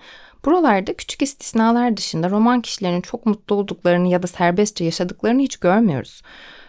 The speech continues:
Söz konusu sahnelerde, e, eğlenmenin tam tersi ne kadar ciddi bir iş olduğu, öyle ki kimi zaman acı verici hale geldiği gösteriliyor. Mesela erken dönemdeki balolarda resmi ideolojinin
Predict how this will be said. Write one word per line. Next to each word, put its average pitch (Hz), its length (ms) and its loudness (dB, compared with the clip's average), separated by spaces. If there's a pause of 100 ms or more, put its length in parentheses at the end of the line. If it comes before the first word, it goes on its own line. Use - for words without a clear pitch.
Söz 226 240 0
konusu 240 300 -2
sahnelerde, 208 800 2
e, 180 280 -2
eğlenmenin 208 540 2
tam 233 200 -2
tersi 185 260 -2
ne 202 60 -4
kadar 247 200 -2
ciddi 180 420 -4
bir 196 80 -2
iş 180 180 -4
olduğu, 151 300 -4
öyle 202 260 0
ki - 160 -18
kimi 208 200 -4
zaman 185 380 -2
acı 180 220 -2
verici 185 280 -2
hale 180 440 0 (340)
geldiği 147 420 0
gösteriliyor. 156 640 -6 (540)
Mesela 226 320 2
erken 220 420 2
dönemdeki 175 500 0
balolarda 208 560 -2
resmi 208 320 -4
ideolojinin 175 680 -4